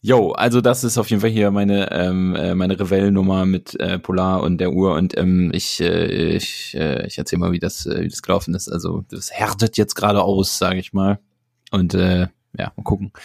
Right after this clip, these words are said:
Also wenn das besser, wenn das besser klappen sollte als, äh, mit der ursprünglichen Firma, dann werde ich wahrscheinlich im Internet irgendeine Annonce schalten, dann sollen mir die Leute das zuschicken,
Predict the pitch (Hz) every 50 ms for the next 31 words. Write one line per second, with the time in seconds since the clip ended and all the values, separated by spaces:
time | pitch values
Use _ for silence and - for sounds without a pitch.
0 | - - - - - - - _ _ - 95 92 104 110 117 127 131 - 139 147
1 | - 170 - 160 156 - - 117 120 127 127 127 - 135 - 139 135 131 127 -
2 | - 127 127 127 120 120 117 127 127 120 104 101 101 104 101 104 - - - -
3 | - - 107 104 104 101 101 104 101 110 101 107 - - 110 107 - - 101 -
4 | 110 104 104 101 98 92 98 98 98 - 98 - 101 98 - 98 92 92 101 101
5 | 104 101 90 - 98 101 101 98 92 - 95 95 92 95 110 120 - - 117 110
6 | - - 113 117 113 - 104 95 90 101 98 101 104 98 95 95 101 107 - 101
7 | 92 92 - - - - 135 131 - - 117 - - 104 123 127